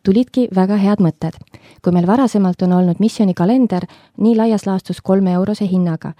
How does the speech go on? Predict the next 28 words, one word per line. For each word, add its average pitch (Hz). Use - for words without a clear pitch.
siis 185
me 185
mõtlesime, 175
et -
seekord 196
me 170
teeme 175
nagu 175
kingituse 175
kõikidele 175
missioonihuvilistele 175
ja 175
tellime 185
ho-, 175
rohkem 196
kalendreid, 214
aga 175
selle 196
eest -
nad 170
on 160
tasuta 185
ja 180
me 170
väga 190
loodame, 180
et 165
see 170